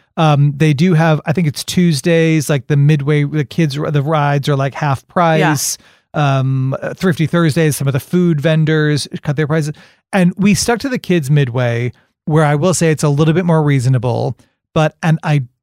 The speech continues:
Speaker 1: don't know that this is a fact or not, but remember a few years ago when they were like, "Hey, great news, people who have leftover fare coupons,
Speaker 2: True.
Speaker 1: they are now worth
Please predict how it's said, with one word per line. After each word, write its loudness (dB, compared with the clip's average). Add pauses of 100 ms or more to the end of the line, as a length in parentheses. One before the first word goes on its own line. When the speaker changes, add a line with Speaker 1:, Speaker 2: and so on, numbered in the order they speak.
Speaker 1:
don't 0
know 2
that -4
this -4
is -4
a -4
fact -6
or -2
not, -6
but -6
remember 0
a -2
few -4
years 0
ago 0
when 0
they 0
were 0
like, -2
"Hey, -2
great -2
news, 0
people -2 (540)
who 2
have 0 (300)
leftover 0
fare -2
coupons, 0
Speaker 2:
True. 0 (140)
Speaker 1:
they 0
are 0
now 2
worth -6